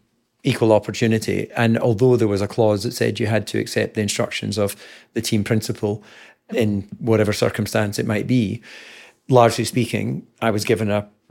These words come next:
fair and equal opportunity to crack on and, and try and see how good I could,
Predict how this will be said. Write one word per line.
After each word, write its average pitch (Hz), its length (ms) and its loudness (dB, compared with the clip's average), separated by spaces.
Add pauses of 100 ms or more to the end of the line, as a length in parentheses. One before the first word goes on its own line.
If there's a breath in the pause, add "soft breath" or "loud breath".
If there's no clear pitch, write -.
(160)
fair 110 560 4
and 107 200 0
equal 107 460 -2
opportunity 104 600 -2
to - 140 -8
crack 107 420 0
on 110 220 2
and, 110 260 -6
and 110 180 -2
try 113 140 0
and 107 100 -2
see 110 400 -2
how 113 140 2
good 107 240 0
I 110 140 2
could, 107 360 -6